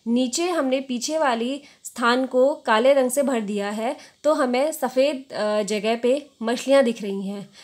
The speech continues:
तो इस प्रकार से हम स्पेस का यूज़ करके अपने घर में विभिन्न तरह की सज्जा का, अ,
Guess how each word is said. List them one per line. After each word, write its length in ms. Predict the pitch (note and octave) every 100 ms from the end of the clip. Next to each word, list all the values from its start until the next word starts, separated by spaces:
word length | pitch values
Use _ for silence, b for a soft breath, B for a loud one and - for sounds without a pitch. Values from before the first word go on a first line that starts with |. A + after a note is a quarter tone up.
| B
तो 100 | -
इस 120 | D#4 -
प्रकार 380 | D#4 D#4 C#4
से 180 | C#4 C#4
हम 340 | C4 A#3 D#4+ B B B B
स्पेस 440 | - - C4+ D#4 E4
का 120 | D4
यूज़ 300 | C4+ B3 A#3+
करके 460 | A#3 G#3 A3+ A3+ A#3
अपने 380 | A#3+ C4+ D4
घर 240 | C#4 B3+ A3
में 280 | A3 A#3+ C#4
विभिन्न 360 | B3+ C4+ D#4
तरह 260 | D4+ A#3 G3+
की 260 | G3 A#3
सज्जा 440 | C4 A3+ F#3+ A#3 A#3
का, 320 | A3+ A#3+ C#4+ _ b b _
अ, 420 | G#3 G#3+ G#3 G#3